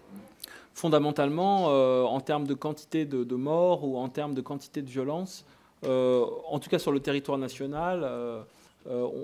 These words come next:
on, on est quand même sur quelque chose qui, qui n'est, qui n'est pas comparable, en tout cas, à, à ce que, ce qu'on a pu observer, euh,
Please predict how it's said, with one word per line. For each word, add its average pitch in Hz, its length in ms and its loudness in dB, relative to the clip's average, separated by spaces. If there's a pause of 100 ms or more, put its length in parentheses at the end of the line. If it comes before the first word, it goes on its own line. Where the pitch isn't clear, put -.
on, 143 120 -4
on 147 40 -2
est 147 80 -6
quand 147 160 -4
même 170 180 -2
sur 160 180 -10
quelque 135 240 -8
chose 175 340 -4
qui, 135 280 -16
qui - 180 -14
n'est, 127 240 -4
qui 127 140 -10
n'est 127 80 -2
pas 139 140 0
comparable, 143 520 2
en 127 100 -2
tout - 140 -10
cas, 151 220 -2
à, 131 360 -2
à 120 60 -8
ce - 100 -16
que, - 160 -16
ce - 80 -18
qu'on 127 140 -10
a 120 60 -6
pu 120 140 -10
observer, 139 580 -6
euh, 123 160 -4